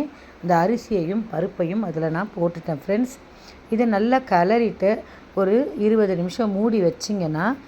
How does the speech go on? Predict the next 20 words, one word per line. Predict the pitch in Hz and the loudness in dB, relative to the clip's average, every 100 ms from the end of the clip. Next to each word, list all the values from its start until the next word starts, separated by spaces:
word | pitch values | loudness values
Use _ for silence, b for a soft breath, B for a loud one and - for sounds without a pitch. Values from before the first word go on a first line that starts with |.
| B - | B -20
சூப்பரா | - 262 269 - 175 170 190 | -8 -6 -6 0 2 4 2
இது | 160 202 302 175 | 2 -2 -2 0
வெந்திருக்கும். | 170 165 160 143 - 220 - B B B 214 | 0 2 0 -2 -6 -16 -18 B B B -6
இதுக்கு | 233 233 220 | -4 -2 -2
முன்னாடி | 208 214 190 170 247 370 | 0 0 0 0 -2 -2
இதை | 202 | 0
அப்படியே | 190 196 202 | 2 2 2
வேகட்டும். | 190 190 190 151 B B - - | 0 -2 -6 -8 B B -18 -8
நம்ம | 180 | -4
என்ன | 180 240 | -2 -4
பண்ணலாம் | 240 170 165 151 | -2 -4 -2 -4
அப்படின்னா, | 143 147 160 247 269 B B B | -6 -6 -4 -4 -6 B B B
இந்த | 180 180 175 | -2 -2 0
தண்ணி | - 220 262 262 254 - - - | 0 2 2 2 -2 -14 -12 -10
எப்பயுமே | 175 214 185 214 | -6 -4 -2 -2
சுடு | 240 208 220 | -4 -4 -2
தண்ணி | 220 175 214 | -2 -2 -2
கொஞ்சம் | 180 156 220 - | -4 -4 -4 -2
எடுத்து | 175 175 202 | -4 -2 -2
வச்சுக்கோங்க. | 165 - - 156 151 | -4 -4 -4 -4 -2